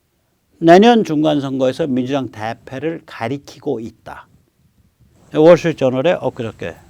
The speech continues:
나온 얘기입니다. 자, 그런, 그러니까 이제 바이든과 카말라의 파트너십이 붕괴하죠. 우리가 지금 보고 있죠. 문재인과 이재명의 파트너십 붕괴하잖아요. 그 망해가는 집 되면 이제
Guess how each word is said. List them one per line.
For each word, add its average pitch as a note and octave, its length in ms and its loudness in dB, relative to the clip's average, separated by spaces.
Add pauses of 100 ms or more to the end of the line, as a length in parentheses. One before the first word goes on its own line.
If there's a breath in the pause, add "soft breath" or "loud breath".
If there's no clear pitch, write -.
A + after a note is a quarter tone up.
(200)
나온 F#2 300 -8
얘기입니다. - 400 -20 (2500 soft breath)
자, G3+ 280 8 (640 loud breath)
그런, C4+ 580 4
그러니까 C4 500 2
이제 G#3+ 320 2 (220)
바이든과 G3 1040 6
카말라의 G#3 520 0
파트너십이 F#3 600 -6
붕괴하죠. D3 520 -2
우리가 G#3 200 0
지금 G3+ 140 -2
보고 F3 300 0
있죠. F#3 180 -4
문재인과 F#3 520 0
이재명의 E3+ 460 0
파트너십 E3 520 -8
붕괴하잖아요. C3+ 600 -4
그 - 80 -4
망해가는 G#3 580 2
집 F3+ 160 -8
되면 G3 280 -2
이제 G3 240 0